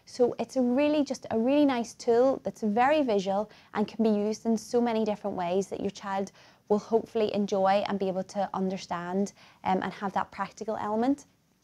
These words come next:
Now, another version really of a number line are number squares.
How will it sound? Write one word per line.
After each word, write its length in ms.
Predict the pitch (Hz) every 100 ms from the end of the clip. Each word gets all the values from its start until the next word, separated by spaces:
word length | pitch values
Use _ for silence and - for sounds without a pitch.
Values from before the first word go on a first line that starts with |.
| -
Now, 180 | 247 247 -
another 440 | 254 277 320 320
version 640 | 262 202 196 220 302 302 285
really 320 | 226 247 269
of 120 | 269 262
a 40 |
number 280 | 240 190 202
line 320 | 196 196 208 - - - _ -
are 120 | 214
number 320 | 220 208 208
squares. 720 | 202 - 202 180 190 226 220